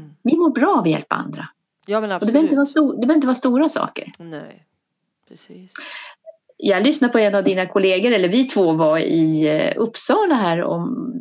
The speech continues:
Speaker 1: häromdagen, jag och, eh, Gunnegärd som är din seniorkollega.
Speaker 2: Mm. Mm.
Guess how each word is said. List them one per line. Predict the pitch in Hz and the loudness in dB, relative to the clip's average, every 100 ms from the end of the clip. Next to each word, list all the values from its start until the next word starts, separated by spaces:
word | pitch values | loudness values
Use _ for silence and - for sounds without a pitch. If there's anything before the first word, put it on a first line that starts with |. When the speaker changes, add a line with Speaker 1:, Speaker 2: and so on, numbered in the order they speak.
| - | -12
Speaker 1:
häromdagen, | - 175 170 160 156 147 - 175 175 | -4 -2 0 2 0 0 -2 -4 -4
jag | 160 165 | -4 -2
och, | 160 - | -6 -12
eh, | - 64 - | -14 -10 -4
Gunnegärd | 190 208 151 160 370 226 | 0 2 2 2 2 0
som | - 180 | -2 -2
är | |
din | 160 170 | -2 -4
seniorkollega. | 175 165 170 170 202 214 - _ _ 196 175 - 170 208 - | -4 -2 -2 -2 -4 -10 -20 _ _ 0 0 0 -2 -6 -8
Speaker 2:
Mm. | 170 175 | -18 -18
Mm. | 214 | -18